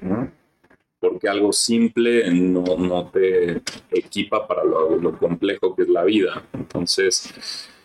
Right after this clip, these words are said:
pues sí, el, el horóscopo te puede hacer sentir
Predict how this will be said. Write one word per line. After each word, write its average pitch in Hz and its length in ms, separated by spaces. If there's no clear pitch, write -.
pues - 140
sí, 92 260
el, 80 260
el 82 180
horóscopo 85 800
te - 100
puede 101 260
hacer 90 280
sentir 85 580